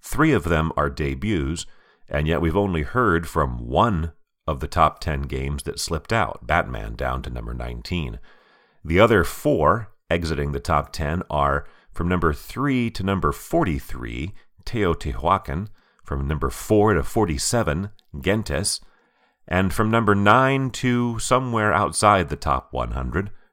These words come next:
Rambo the board game, and the same can be said for number ten, Clank the Mummy's Curse. Debuting at number ten is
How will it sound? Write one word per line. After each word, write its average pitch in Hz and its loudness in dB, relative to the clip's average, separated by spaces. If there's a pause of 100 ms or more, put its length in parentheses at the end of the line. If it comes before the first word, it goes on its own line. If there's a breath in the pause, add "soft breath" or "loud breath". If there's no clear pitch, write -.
(140)
Rambo 76 0
the 64 -8
board 67 -4
game, 64 -6 (240 soft breath)
and 117 2
the 101 -2
same 104 0
can 90 -2
be 82 0
said 80 -2
for 92 -6
number 69 -4
ten, 55 -6
Clank 64 -6
the 65 -10
Mummy's 58 -8
Curse. - -10 (4000)
Debuting 135 4 (280)
at 80 2
number 78 0
ten 76 -6 (440)
is 85 0